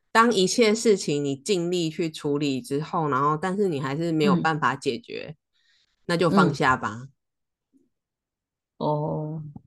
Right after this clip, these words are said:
Speaker 1: <laughs> 你有听懂吗？
Speaker 2: <laughs>
Speaker 1: Until, until this。
Speaker 2: 但是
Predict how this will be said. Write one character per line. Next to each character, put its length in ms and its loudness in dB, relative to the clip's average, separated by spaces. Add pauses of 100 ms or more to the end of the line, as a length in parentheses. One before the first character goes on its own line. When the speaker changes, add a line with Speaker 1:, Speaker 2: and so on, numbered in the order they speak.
(480)
Speaker 1:
<laughs> 1040 -10
你 80 4
有 60 6
听 160 6
懂 180 0
吗？ 200 -6
Speaker 2:
<laughs> 60 -2 (1200)
Speaker 1:
Until, 640 2
until 600 4
this。 160 4
Speaker 2:
但 80 8
是 100 10